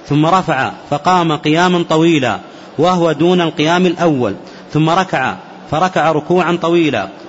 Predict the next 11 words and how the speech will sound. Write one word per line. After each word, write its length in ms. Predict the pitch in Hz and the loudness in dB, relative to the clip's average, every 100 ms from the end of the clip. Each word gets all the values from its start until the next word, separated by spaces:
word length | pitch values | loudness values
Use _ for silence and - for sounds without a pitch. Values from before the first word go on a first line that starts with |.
| - | -4
وهو 280 | 170 180 165 | -2 0 0
دون 260 | 160 175 | 0 0
ذلك 400 | 156 151 175 180 | 0 2 0 0
الركوع، 460 | 180 165 156 175 135 - - - - - | 0 0 2 2 2 -2 -18 -20 -20 -10
ثم 160 | - 156 | -4 0
رفع 460 | 175 185 156 123 95 | 2 2 0 -2 -4
وقد 240 | 139 143 190 - | -4 -2 -2 0
تجلت 480 | 147 151 185 180 | 2 2 2 0
الشمس، 540 | 180 - 165 120 - - - - - - - | -2 -2 -4 -4 -10 -14 -20 -20 -20 -16 -6
فقال: 320 | 147 180 180 | -2 0 2
'إني 500 | 156 185 185 202 202 | 2 0 2 0 0